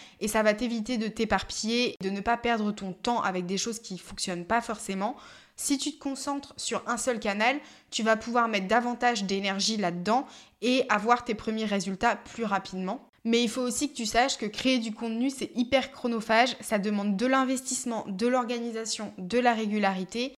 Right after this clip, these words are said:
Et si t'as pas réfléchi en amont à ta stratégie, tu risques vite de te décourager en voyant des résultats qui seront pas forcément à la hauteur de ton investissement. Et donc pour finir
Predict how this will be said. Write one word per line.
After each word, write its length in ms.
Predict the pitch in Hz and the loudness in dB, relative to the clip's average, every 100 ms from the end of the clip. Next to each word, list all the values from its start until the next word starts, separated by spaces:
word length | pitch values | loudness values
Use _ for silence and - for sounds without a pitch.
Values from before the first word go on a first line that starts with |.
| _ | _
Et 100 | 220 | -2
si 140 | 269 | 0
t'as 140 | 269 254 | 4 6
pas 140 | 254 | 6
réfléchi 580 | 247 247 240 226 262 269 | 4 -2 -2 0 0 0
en 200 | 202 202 | -2 2
amont 300 | 233 247 247 - _ | 2 2 0 -8 _
à 80 | 202 | -2
ta 160 | 208 | -2
stratégie, 600 | 190 - 214 202 202 262 | -2 -2 -2 -2 0 0
tu 180 | 262 - | -2 -2
risques 240 | 233 233 220 | -2 -2 -6
vite 420 | 185 262 - - | -4 -4 -6 -6
de 120 | 202 | -4
te 140 | 214 214 | -4 -4
décourager 840 | 190 233 220 233 202 202 214 247 - - - | -2 -2 -2 -2 0 0 0 -2 -4 -20 -6
en 80 | 208 | -2
voyant 260 | 202 240 | 2 2
des 80 | 254 | 2
résultats 460 | 226 208 202 202 240 | 2 0 -2 0 -2
qui 160 | 233 | -2
seront 180 | 214 208 | -6 -4
pas 160 | 208 214 | 0 0
forcément 800 | - - 254 254 - 247 220 220 - _ | -2 0 0 0 -4 -2 -2 -4 -8 _
à 120 | - 202 | 0 4
la 100 | 202 | 2
hauteur 240 | 214 240 | 2 -2
de 100 | 220 | -2
ton 200 | 214 208 | -4 -2
investissement. 680 | 196 196 196 202 - 220 220 - | -2 -2 -4 -6 -4 -4 -6 -6
Et 80 | 240 | -2
donc 240 | 220 220 | 0 0
pour 160 | 220 302 | -2 -2
finir 420 | - 302 294 285 | 4 6 6 4